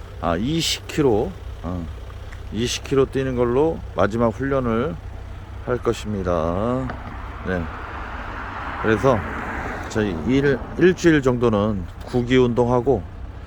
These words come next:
새벽에만 조깅 뛰고 일주일 정도는 오후에는 이론 교육 및 구기 운동으로 휴식을 하면서, 어, 일주일 동안 휴식을 하면서, 어,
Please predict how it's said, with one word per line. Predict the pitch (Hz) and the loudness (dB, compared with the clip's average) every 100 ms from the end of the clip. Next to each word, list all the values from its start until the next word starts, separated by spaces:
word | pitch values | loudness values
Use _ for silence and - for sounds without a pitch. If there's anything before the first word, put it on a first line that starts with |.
| - - | -12 -12
새벽에만 | - 143 143 135 131 127 120 113 | -2 4 4 6 4 4 2 2
조깅 | 104 98 101 104 | 0 -2 0 -2
뛰고 | 135 123 107 90 170 170 - - - - - | -2 -2 0 0 -4 -8 -12 -14 -14 -12 -4
일주일 | 107 127 - 123 | 0 0 2 2
정도는 | 113 104 104 113 | 2 0 0 2
오후에는 | 95 104 110 104 107 165 - | 4 4 6 6 4 0 -2
이론 | 101 135 139 110 | 4 6 6 4
교육 | - 107 107 | 0 2 2
및 | 98 98 87 82 165 - - - - | 0 -2 -2 -4 -6 -10 -14 -14 -12
구기 | - 107 101 117 | -4 -2 2 2
운동으로 | 101 101 104 101 92 160 123 - - - - - - | 2 2 2 2 4 4 2 -8 -14 -14 -14 -14 -6
휴식을 | 170 160 156 135 120 | -2 0 2 2 2
하면서, | 131 104 87 82 147 185 - - - | 0 0 0 -2 -2 -6 -12 -14 -10
어, | 78 78 - | -6 -6 0
일주일 | 135 127 131 | 0 2 0
동안 | 117 113 | 0 0
휴식을 | 113 131 123 | -2 -4 -2
하면서, | 120 113 104 131 - - - - - - - - - | -2 -2 0 0 -2 -12 -14 -14 -14 -14 -12 -10 -6
어, | 78 | -4